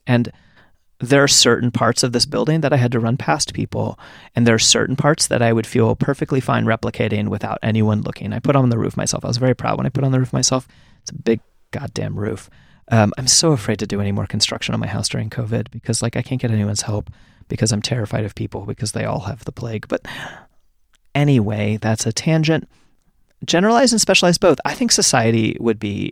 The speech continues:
fucking great if everyone just, like, took that onto themselves. Okay, this gets into the deeper philosophical bullshit.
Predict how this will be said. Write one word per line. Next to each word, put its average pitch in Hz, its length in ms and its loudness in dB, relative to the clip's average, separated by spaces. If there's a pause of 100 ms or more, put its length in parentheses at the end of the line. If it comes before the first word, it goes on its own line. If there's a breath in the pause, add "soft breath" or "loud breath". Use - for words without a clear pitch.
fucking 117 420 -4
great - 320 -10 (880)
if 110 280 -2
everyone 113 400 6
just, 107 200 0
like, 107 200 -4
took - 200 -4
that 110 140 0
onto 104 220 -4
themselves. 113 420 0 (300 soft breath)
Okay, - 220 4 (520 soft breath)
this 170 200 2
gets 180 200 2
into 139 140 6
the 113 80 4
deeper 117 280 2
philosophical - 600 0
bullshit. - 400 -2